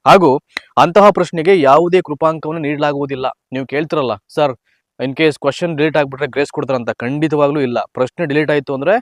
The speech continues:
ಅದು ಗ್ರೇಸ್ ಮಾರ್ಕ್ಸ್ ಕೊಟ್ಟಿದೀವಿ ಅಂತ ಅರ್ಥ ಅಲ್ಲ. ಅವಾಗ ಏನಾಗುತ್ತೆ, overall ನೂರೈವತ್ತು ಪ್ರಶ್ನೆಗಳಲ್ಲಿ one or two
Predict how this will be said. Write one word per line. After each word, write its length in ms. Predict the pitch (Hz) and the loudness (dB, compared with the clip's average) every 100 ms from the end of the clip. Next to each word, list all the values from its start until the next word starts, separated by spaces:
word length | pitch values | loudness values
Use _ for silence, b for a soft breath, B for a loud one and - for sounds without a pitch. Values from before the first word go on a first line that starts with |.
| _ _ _ | _ _ _
ಅದು 160 | 104 113 | -8 -6
ಗ್ರೇಸ್ 340 | 110 147 170 | 0 2 2
ಮಾರ್ಕ್ಸ್ 180 | 151 143 | 0 -2
ಕೊಟ್ಟಿದೀವಿ 380 | - 135 143 135 | -4 -6 -4 -4
ಅಂತ 160 | 131 196 | -2 -2
ಅರ್ಥ 220 | 127 - | -2 0
ಅಲ್ಲ. 220 | 123 90 | 0 0
ಅವಾಗ 220 | 110 147 | 0 0
ಏನಾಗುತ್ತೆ, 480 | 135 185 156 131 143 196 b b b b - | 0 0 0 -2 -4 -4 b b b b -4
overall 420 | 123 175 196 170 | 2 6 6 4
ನೂರೈವತ್ತು 460 | 151 190 190 190 175 | 0 0 0 -2 -6
ಪ್ರಶ್ನೆಗಳಲ್ಲಿ 600 | 165 160 175 160 160 180 | -6 -4 -4 -2 0 -2
one 340 | - 117 143 | -4 -4 -4
or 180 | 170 180 | 0 0
two 200 | - 160 | 0 -4